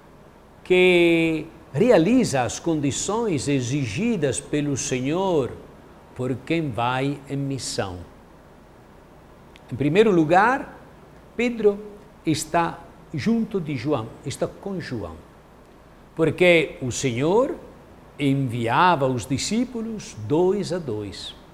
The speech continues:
Este fato mostra que eles não agem em nome próprio,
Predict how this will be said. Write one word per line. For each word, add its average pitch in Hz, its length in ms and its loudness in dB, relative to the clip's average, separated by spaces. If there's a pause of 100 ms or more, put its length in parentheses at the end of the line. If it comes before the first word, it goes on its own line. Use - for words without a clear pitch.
(1040)
Este 185 260 0
fato 120 460 2
mostra 135 600 0
que 139 280 0
eles 147 680 2
não 165 360 -2
agem 139 680 0 (400)
em 156 80 0
nome 143 380 -2
próprio, 110 720 -6